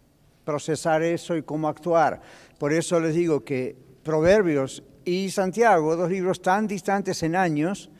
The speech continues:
son muy similares. ¿Ok? Ah, entonces, en la página que tenemos aquí, vamos a ver cómo es el cristiano, la cristiana, sabio.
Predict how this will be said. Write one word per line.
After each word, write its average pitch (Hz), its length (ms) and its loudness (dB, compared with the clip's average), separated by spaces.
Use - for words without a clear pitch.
son - 280 -4
muy 185 260 0
similares. 185 960 0
¿Ok? 190 340 -2
Ah, 139 540 2
entonces, 170 600 0
en 156 140 2
la 151 80 2
página 226 420 2
que 190 100 0
tenemos 208 460 -2
aquí, 185 500 -2
vamos 175 320 0
a 175 80 4
ver 185 200 2
cómo 208 240 4
es 233 120 0
el 240 120 2
cristiano, 196 580 2
la 165 120 2
cristiana, 143 480 -4
sabio. 147 540 2